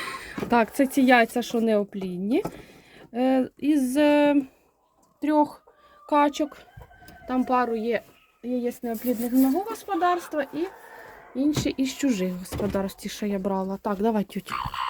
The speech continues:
Що ти тут? Як діла в тебе? Як справи, моя ти маленька курочка? Вже не кусає, бачите, вже нормально все. Подружилися, дозволяє себе знімати.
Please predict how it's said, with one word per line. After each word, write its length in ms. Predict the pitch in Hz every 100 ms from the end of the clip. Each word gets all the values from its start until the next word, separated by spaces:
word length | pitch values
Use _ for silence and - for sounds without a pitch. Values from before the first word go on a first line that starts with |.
| 65 65 - - -
Що 260 | - 262 220
ти 160 | 202 -
тут? 340 | 190 932 - -
Як 180 | 247 220 -
діла 220 | 220 185
в 100 | -
тебе? 260 | 202 - - - - - - - _ _ - -
Як 140 | 247
справи, 460 | - - 220 196 190
моя 300 | 196 196 196
ти 140 | - 196
маленька 480 | 196 202 202 -
курочка? 560 | 202 214 196 - - 202 - - - _ - - - - - - - - 220
Вже 160 | 240
не 120 | 254
кусає, 720 | 226 208 - 214 320 392 320
бачите, 440 | 254 311 - 320 233
вже 160 | 233
нормально 640 | 269 247 214 208 320 392 330
все. 340 | - 285 277 - _ - _ - - - - -
Подружилися, 1120 | 254 247 240 208 269 392 370 349 - 302 294 - - - - _ _ - - 240
дозволяє 600 | 262 254 277 311 294 269
себе 340 | 269 226 247
знімати. 760 | - 240 233 220 247 370 -